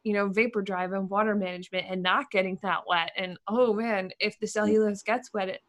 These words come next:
Speaker 1: holds a hundred and thirty percent of its weight in water. But it also is
Speaker 2: Mm-hmm.
Speaker 1: really good for vapor diffusion. So if you have a double stud wall, it's able to actually pull, you know, pull moisture and wick it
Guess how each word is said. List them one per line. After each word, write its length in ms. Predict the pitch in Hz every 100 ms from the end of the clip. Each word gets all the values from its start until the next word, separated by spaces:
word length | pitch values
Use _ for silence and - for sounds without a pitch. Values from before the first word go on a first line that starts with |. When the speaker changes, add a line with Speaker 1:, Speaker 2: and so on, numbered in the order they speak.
| _
Speaker 1:
holds 300 | - 226 214
a 60 | 214
hundred 340 | 214 214 208
and 160 | 214 202
thirty 220 | 202 202
percent 320 | 196 185 196
of 100 | 190
its 160 | 185 185
weight 220 | 190 185
in 160 | 190 190
water. 480 | 214 240 90 78 - - - - _ _
But 340 | 370 311 240 -
it 100 | 214
also 400 | 240 233 240 226
is 200 | 220 208
Speaker 2:
Mm-hmm. 100 | 190
Speaker 1:
really 260 | 220 233 208
good 260 | 208 214
for 120 | 202 202
vapor 340 | 196 190 196
diffusion. 680 | 190 208 302 277 208 170 175
So 260 | - 180 190
if 200 | 190 -
you 100 | 185
have 260 | 175 180
a 40 | 185
double 340 | 180 175 180
stud 320 | - 180 185
wall, 300 | 226 294 254
it's 200 | 208 190
able 260 | 190 190 190
to 100 | 175
actually 460 | 175 175 185 180 -
pull, 460 | - 202 190 190 185 -
you 120 | 202
know, 180 | 180 180 _
pull 240 | 202 196
moisture 600 | 202 190 190 - 185 185
and 140 | 185 185
wick 220 | 190 190
it 140 | 185